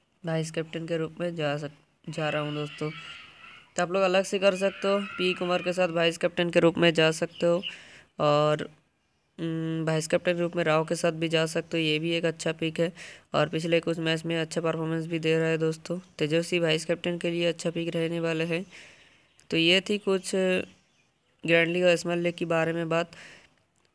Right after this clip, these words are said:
तो वाइस कैप्टन के लिए सीरम भी एक अच्छा पिक हो सकता है आपके लिए। तो इस टीम को मैं कर लेता हूँ सेव। कैप्टन, वाइस कैप्टन ऑप्शन की बारे में बात करें तो ज़रूर एक टीम में आप लोग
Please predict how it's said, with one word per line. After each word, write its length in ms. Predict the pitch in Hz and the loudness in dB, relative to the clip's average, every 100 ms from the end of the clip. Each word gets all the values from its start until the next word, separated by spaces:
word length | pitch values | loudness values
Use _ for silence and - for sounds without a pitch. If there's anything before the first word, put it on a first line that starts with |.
| _ _ _ - | _ _ _ -4
तो 60 | |
वाइस 240 | 151 156 170 | 0 2 2
कैप्टन 280 | 180 185 185 | 0 0 0
के 80 | 185 | 2
लिए 360 | 185 185 185 - | 2 2 2 -2
सीरम 420 | - 165 170 175 | 0 2 2 2
भी 80 | 180 | 2
एक 120 | 175 | 2
अच्छा 260 | 170 - 175 | 0 -2 0
पिक 220 | 170 170 | -2 -2
हो 160 | 180 165 | -6 -4
सकता 320 | 165 165 180 | -6 -4 -2
है 60 | 170 | -2
आपके 240 | 165 170 | -2 -4
लिए। 220 | 165 180 185 _ | -2 -4 -6 _
तो 80 | 160 | -8
इस 140 | 160 160 | -6 -6
टीम 160 | 175 | -6
को 100 | 175 | -4
मैं 140 | 175 165 | -2 -2
कर 140 | 165 | 0
लेता 220 | 165 170 | 0 -2
हूँ 100 | 170 | -6
सेव। 300 | 165 170 190 - _ _ _ _ _ _ _ - - - | 0 0 0 -6 _ _ _ _ _ _ _ -20 -20 -8
कैप्टन, 300 | 156 - 175 | -4 -2 0
वाइस 200 | 170 170 | 0 0
कैप्टन 240 | 165 175 | -4 -4
ऑप्शन 320 | 170 175 165 165 | -4 -4 -8 -6
की 180 | 170 - - - - _ - - _ - - _ _ - _ _ - _ _ - - _ _ - 160 | -8 -8 -16 -20 -20 _ -20 -20 _ -20 -20 _ _ -20 _ _ -20 _ _ -20 -20 _ _ -12 0
बारे 220 | 156 165 | 2 2
में 120 | 170 | 0
बात 200 | 165 170 | 0 -2
करें 240 | - 170 175 | 0 0 0
तो 120 | 170 147 | -2 -2
ज़रूर 380 | 160 156 175 175 | 0 0 0 -2
एक 260 | 175 165 - | -2 -2 -4
टीम 160 | 170 170 | -4 -2
में 140 | 175 | -2
आप 200 | 170 170 | -2 -2
लोग 240 | 165 165 | 0 0